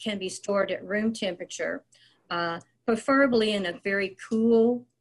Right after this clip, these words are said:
dry, dark place. For example, your pantry or your cabinet would be a safe place to store those. Uh, safe,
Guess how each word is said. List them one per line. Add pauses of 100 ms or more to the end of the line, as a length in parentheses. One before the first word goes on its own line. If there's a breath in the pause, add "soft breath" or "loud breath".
(120)
dry, (380)
dark
place. (220 soft breath)
For
example,
your
pantry
or
your
cabinet
would
be
a
safe
place
to
store
those. (720 loud breath)
Uh,
safe,